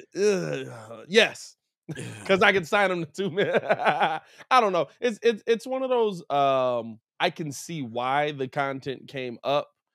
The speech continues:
I don't see them doing it. Um, the Kyrie one, I think, is a little bit more interesting, though, because, listen, we can, we can say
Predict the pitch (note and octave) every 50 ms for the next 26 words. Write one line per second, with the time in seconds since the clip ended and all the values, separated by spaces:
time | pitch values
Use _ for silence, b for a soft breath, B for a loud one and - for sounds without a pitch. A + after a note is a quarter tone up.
0 | _ _ _ _ _ _ _ _ _ - C3+ D3 C#3+ C3 B2+ C3 C#3 D3 D#3+ -
1 | - - - C#3 C#3 C3+ B2+ C3+ B2+ B2 A#2+ A2+ G#2+ G2+ A2+ B2+ B2+ C3 C#3 D3
2 | D3 D3+ D#3 D3+ - _ _ - A2+ A#2 A#2 A#2 A2 A2 A2+ A2 A2 A2 G#2+ G#2+
3 | - _ A#2+ B2 C3 A#2+ - D#3 D#3 G3+ A#3 A#3 A3 A3 A3 G3 G3 E3 D3 C3+
4 | - D3+ C3 A#2+ A#2+ G#2+ A#2 A#2 A#2+ A#2 A2 A2+ G#2+ A2+ A2 A2 G#2+ G#2+ A2 A2
5 | - - A2+ G#2+ G#2+ G2+ - - G#2+ G#2+ G#2+ G#2 G#2 G#2 G2 F#2+ G2+ - _ _
6 | _ _ _ _ _ _ - A#2+ C3+ B2+ - - D#3+ D3 C#3 C3 C3 A#2+ A2 -
7 | - _ _ _ _ _ _ _ _ _ _ _ _ - C3 C3+ C3 - - G#2
8 | G#2+ A#2+ C3+ B2+ C3 A#2 A#2 A#2 C3+ C#3 - C3+ A#2 - - C#3+ C3 B2+